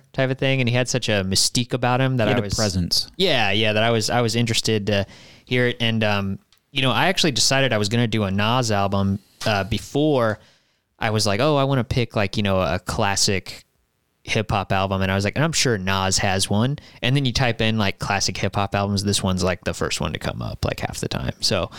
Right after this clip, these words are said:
Speaker 1: um, so I'm glad that I picked it in that regard. I mean, I feel like we're getting a good, uh,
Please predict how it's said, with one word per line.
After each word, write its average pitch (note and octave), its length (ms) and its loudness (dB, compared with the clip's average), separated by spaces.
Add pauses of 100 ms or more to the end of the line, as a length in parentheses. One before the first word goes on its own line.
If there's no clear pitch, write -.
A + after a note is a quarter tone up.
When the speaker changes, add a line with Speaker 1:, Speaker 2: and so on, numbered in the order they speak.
(500)
Speaker 1:
um, G2+ 420 0
so C3+ 140 0
I'm E3 200 0
glad G3 220 2
that C3+ 100 2
I G#2 60 0
picked - 300 -2
it G2+ 100 0
in G2+ 100 2
that G#2 140 0
regard. G2 400 2
I A2 40 2
mean, A2 180 2
I G#2 60 2
feel A2+ 140 -2
like G#2 120 0
we're G#2+ 100 0
getting G#2 220 -2
a G2 40 -2
good, G#2 300 0
uh, F#2 220 0